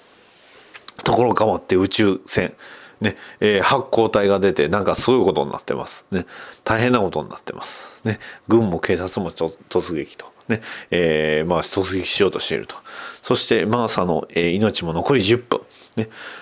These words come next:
えー、火炎放射器を背負う、えー、アナトリ・クライゼフ。ちなみにこの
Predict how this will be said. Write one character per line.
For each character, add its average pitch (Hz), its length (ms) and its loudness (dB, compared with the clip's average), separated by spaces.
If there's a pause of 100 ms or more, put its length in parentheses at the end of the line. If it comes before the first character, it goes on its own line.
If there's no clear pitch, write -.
え 90 920 2
ー、 - 20 -14
火 117 180 0
炎 113 120 2
放 117 160 2
射 120 160 0
器 110 140 -4
を 98 100 4
背 - 180 2
負 92 260 4
う、 - 20 -6 (480)
え 85 540 0
ー、 - 60 -12 (680)
ア 90 60 0
ナ 101 140 0
ト 107 100 2
リ・ 95 100 2
ク 98 120 0
ラ 90 100 0
イ 80 80 -2
ゼ - 80 -2
フ。 - 240 -4
ち - 140 -2
な 135 80 2
み 131 60 2
に 123 60 -2
こ 123 120 0
の 110 360 0